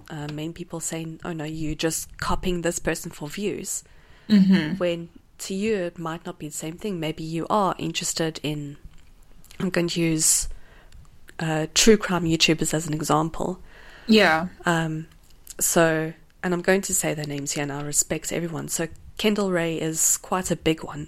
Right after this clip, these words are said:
Speaker 1: and known for it.
Speaker 2: Okay.
Speaker 1: And, um, I love her videos 'cause they're well researched and stuff.
Speaker 2: Mm-hmm.
Speaker 1: And then another girl, uh, Danielle Hallen, came,
Speaker 2: Mm-hmm.
Speaker 1: and she does mostly missing people stuff.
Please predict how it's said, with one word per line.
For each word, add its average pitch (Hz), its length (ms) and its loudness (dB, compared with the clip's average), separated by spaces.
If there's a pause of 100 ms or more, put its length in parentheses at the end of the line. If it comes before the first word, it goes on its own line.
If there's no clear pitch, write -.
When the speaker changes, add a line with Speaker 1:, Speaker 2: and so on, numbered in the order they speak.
Speaker 1:
and 170 160 -4
known 160 260 0
for - 220 -6
it. - 300 -6 (400)
Speaker 2:
Okay. 196 240 4
Speaker 1:
And, - 600 0
um, 151 380 -6
I 170 80 0
love 165 280 0
her 170 100 -4
videos 156 440 -2
'cause - 120 -10
they're 147 240 -4
well 156 120 -2
researched 160 560 -2
and 156 140 -6
stuff. - 380 -6 (420)
Speaker 2:
Mm-hmm. 190 300 6
Speaker 1:
And 185 160 2
then 175 420 -2
another 180 320 0
girl, 170 540 0 (580)
uh, 160 280 -4
Danielle 165 440 0
Hallen, 185 600 0 (440)
came, 190 380 6
Speaker 2:
Mm-hmm. - 960 -8
Speaker 1:
and 185 120 0
she 170 420 0
does 165 260 -4
mostly 170 260 -4
missing 165 300 -4
people 240 280 -2
stuff. - 440 -6